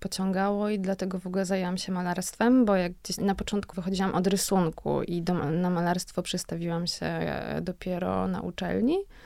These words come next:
Po prostu to chyba też wynika z takiej wrodzonej chęci do majsterkowania, do sprawdzania rzeczy. E,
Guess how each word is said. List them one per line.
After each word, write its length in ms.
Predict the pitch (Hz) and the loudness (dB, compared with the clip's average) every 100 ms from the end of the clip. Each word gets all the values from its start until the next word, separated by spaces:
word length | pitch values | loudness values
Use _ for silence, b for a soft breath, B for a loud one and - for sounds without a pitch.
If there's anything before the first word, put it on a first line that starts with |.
| B B B B B B B - | B B B B B B B -8
Po 80 | 226 | -8
prostu 560 | - 214 226 - 240 226 | -2 0 0 0 -2 -2
to 180 | 220 | -2
chyba 280 | 226 220 202 | -2 0 0
też 240 | 220 208 202 | 0 0 0
wynika 400 | 208 214 214 208 | 0 0 0 -4
z 60 | |
takiej 360 | - 202 208 208 | -4 -6 -2 -2
wrodzonej 560 | 196 202 208 208 202 | -2 -2 0 0 0
chęci 420 | 196 214 196 202 196 | -2 -2 -2 -2 0
do 200 | 190 190 | 0 2
majsterkowania, 1040 | 185 185 - - - 180 185 190 190 175 | 0 -2 -6 -6 -4 0 0 0 0 -2
do 120 | 185 | -4
sprawdzania 1000 | 175 - 175 - - 190 101 98 98 80 - 180 | -6 -6 -8 -4 -2 -2 0 0 0 -2 -2 -4
rzeczy. 640 | 180 185 - - 254 311 - B B B B - | -2 -4 -4 0 2 0 -4 B B B B 0
E, 160 | 185 | 0